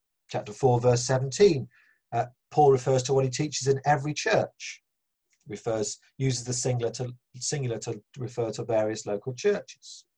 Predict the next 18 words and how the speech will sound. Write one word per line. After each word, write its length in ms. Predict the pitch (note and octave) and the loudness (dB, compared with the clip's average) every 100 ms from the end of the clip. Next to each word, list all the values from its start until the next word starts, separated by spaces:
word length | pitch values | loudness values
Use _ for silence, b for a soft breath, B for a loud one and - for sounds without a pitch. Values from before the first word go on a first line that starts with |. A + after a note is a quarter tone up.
| _ _ _ _ _ - | _ _ _ _ _ -12
In 100 | B2 | 0
chapter 460 | B2+ B2 C3 B2 - | 0 2 0 -2 -6
seven, 380 | - - F#3 D3 | -4 4 4 4
verse 240 | B2+ B2 - | 4 4 2
seventeen, 480 | C#3+ D3 - G3+ | -2 -2 0 2
he 80 | D3 | 2
refers 420 | B2+ B2 C#3+ C3+ | 0 0 2 2
to 60 | - | 0
a 80 | C#3 | 0
rule 220 | C#3 C#3 | 0 2
that 120 | C3+ | 2
he 60 | C#3 | 2
lays 240 | C3+ C3+ | 2 2
down 240 | - C#3+ D3+ | 0 -4 0
in 80 | |
all 180 | E3+ G#3 | 2 2
the 120 | C#3 | 0
churches. 640 | - - - - - - | -2 -6 -12 -16 -20 -20